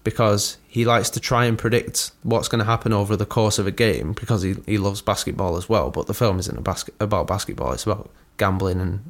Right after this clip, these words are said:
recklessness. But the whole film is, like, the whole film is a, is a wider version of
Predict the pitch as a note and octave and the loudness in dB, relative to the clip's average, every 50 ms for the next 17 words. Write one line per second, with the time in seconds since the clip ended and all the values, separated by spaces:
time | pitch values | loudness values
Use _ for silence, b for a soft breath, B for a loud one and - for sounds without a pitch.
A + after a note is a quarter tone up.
0 | - - G#2+ F#2+ G2 - - - - F#2+ - - - F2 A2 A#2 - - - - | -8 -4 -2 0 -2 -2 -2 -4 -6 -4 -4 -4 -4 -4 -4 -4 -6 -10 -14 -16
1 | _ B B B B B B B B B B B B B B B B B B B | _ B B B B B B B B B B B B B B B B B B B
2 | - - A2+ F2+ - - - - _ _ _ _ _ _ _ - A2 B2+ G#2+ - | -2 0 0 0 0 -2 -10 -20 _ _ _ _ _ _ _ -2 -2 0 0 2
3 | C3+ C#3 C#3+ C#3 - - B2 B2+ C#3+ D3+ C#3 A#2 G#2 G#2+ - - G2 G#2+ G#2+ G#2+ | 2 2 2 0 0 0 2 2 4 4 2 2 2 0 0 0 0 2 2 2
4 | G2 - - - - - - b b b b b b b b b b b b _ | 2 0 -2 -10 -16 -18 -20 b b b b b b b b b b b b _
5 | _ _ _ _ - - - - - A#2 G#2+ G2 C#3 D3 C#3+ C3+ - - C#3+ C3+ | _ _ _ _ -20 -20 -18 -6 -2 -2 0 2 4 4 4 2 2 2 2 4
6 | - E2+ D#2+ D#2 E2+ A2+ B2+ - - - - A#2 A2+ A#2 A2+ G#2 A2+ - - - | 4 2 2 0 0 -2 -4 -6 -6 -2 0 2 2 2 2 0 -2 -8 -12 -14
7 | - - - A2+ G#2+ A2+ G#2 A2 A2 A2 A2 A2+ A#2 A#2 A#2 A2 A2+ G#2 A2+ A#2 | -6 -2 0 2 2 2 0 0 0 0 2 4 4 4 4 4 2 2 4 4
8 | A#2 A#2+ A2+ - A2 G2+ F#2+ F#2+ - - | 4 4 4 4 2 2 2 0 -2 -8